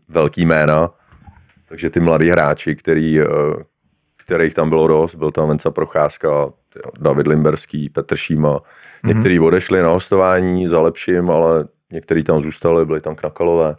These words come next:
Speaker 1: No a my vlastně pak tu druhou ligu jsme táhli.
Speaker 2: A vy jste ji vyhráli,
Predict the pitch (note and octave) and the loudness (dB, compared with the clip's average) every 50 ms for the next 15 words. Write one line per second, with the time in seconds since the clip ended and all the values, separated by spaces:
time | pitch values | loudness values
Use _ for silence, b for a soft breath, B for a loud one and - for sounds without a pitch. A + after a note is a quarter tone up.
0 | _ - D#2+ D#2 D2+ D2+ D#2+ D#2+ E2 E2 E2 D#2+ D#2+ D#2+ - - E2+ E2 D2+ - | _ -6 -2 0 0 2 2 2 2 2 2 2 0 0 -2 -2 -4 -4 -4 -4
1 | D#2+ - - - D#2+ D2+ D#2 D#2+ D#2+ D#2+ D#2+ D#2+ D2 D#2 D2+ - E2+ D#2 - D#2 | -8 -10 -10 -12 -6 -2 0 2 2 2 2 0 0 -2 -4 -4 -4 -4 -2 0
2 | D2 D#2 F#2 E2+ D2+ D#2+ _ _ _ _ _ _ _ - - B2 B2+ C3 B2+ - | 0 0 -2 -6 -10 -12 _ _ _ _ _ _ _ -4 -2 0 0 0 -2 -2
3 | - D3 D#3 D#3 D3+ D3 C#3+ C#3+ D3+ D#3 D#3 D#3 D3+ D3+ | -2 0 0 2 2 2 2 2 2 2 2 2 2 2